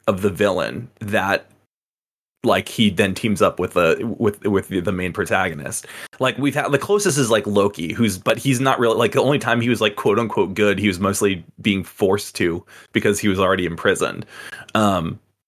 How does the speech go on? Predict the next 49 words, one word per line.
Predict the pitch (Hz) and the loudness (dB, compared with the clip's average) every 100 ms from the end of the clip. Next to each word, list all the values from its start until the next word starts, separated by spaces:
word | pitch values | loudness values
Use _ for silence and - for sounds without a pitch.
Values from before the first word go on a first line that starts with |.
| _ _ - | _ _ -4
so, | 156 143 | 0 2
uh, | 123 117 | 2 2
like, | 131 - - _ _ _ _ _ | 0 -2 -8 _ _ _ _ _
yeah, | 202 262 233 | 0 2 2
it's | 190 | 0
kind | - 117 | 0 0
of | 110 | 2
a | |
cliche, | - 104 98 98 | 2 2 2 2
but | 107 113 | 4 4
also, | 135 131 160 151 156 - - - | 2 2 2 2 2 -2 -10 -6
like, | 143 139 | -2 0
we | 143 147 | 2 2
hadn't, | 139 139 156 151 - - | 2 2 2 0 -4 -6
we | 139 127 | 0 2
haven't | 131 147 110 | 2 2 2
done | 101 117 139 | 2 2 4
that | 98 - - | 0 -2 -10
here | 117 92 - - - | -4 -2 0 -4 -2
yet. | 76 - - _ _ _ _ | -2 -2 -8 _ _ _ _
Um, | 113 104 | 0 2
unless | 117 110 147 165 | 2 2 2 2
I'm | 127 | 0
completely | 107 135 135 | 0 0 2
mistaken, | 101 - 110 104 | 2 2 0 0
in | 90 | -2
which | 98 - | -2 0
case, | 98 | 0
please | - 117 92 - | 0 0 0 0
call | - 92 | 0 2
me | 95 | 2
out | 90 90 | 0 -2
in | 90 - | -6 -6
chats. | - 76 76 - - 67 | -2 -2 -4 -10 -8 -4
I | 101 | -2
mean, | 92 85 104 - | -2 -4 -6 -2
I've | 104 - | -2 0
seen | - 95 | -2 -2
all | 82 | -2
the | - | -6
shit, | - 90 - | 0 0 0
so, | 87 85 | -2 -2
uh, | - 98 - | -2 -4 -6
like, | - - _ _ _ _ | -8 -8 _ _ _ _
I | - 98 | -2 0
should | - 82 | 0 -2
know | 85 - | -2 -2
better. | 76 - | -2 -2
But, | - - | 0 0